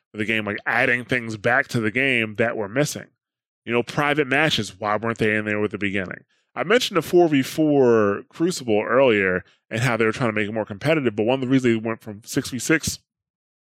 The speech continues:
to four v four was to fix, not fix, but, uh,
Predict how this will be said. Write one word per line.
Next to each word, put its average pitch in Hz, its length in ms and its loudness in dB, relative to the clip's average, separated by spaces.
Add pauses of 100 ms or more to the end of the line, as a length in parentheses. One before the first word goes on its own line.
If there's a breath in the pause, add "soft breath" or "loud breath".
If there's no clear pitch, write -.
(360)
to 117 80 -14
four 131 220 4
v 117 80 2
four 180 360 -2 (600 soft breath)
was 139 180 0
to 147 120 4
fix, - 540 2
not 196 200 2
fix, - 340 2
but, 131 260 0
uh, 120 240 2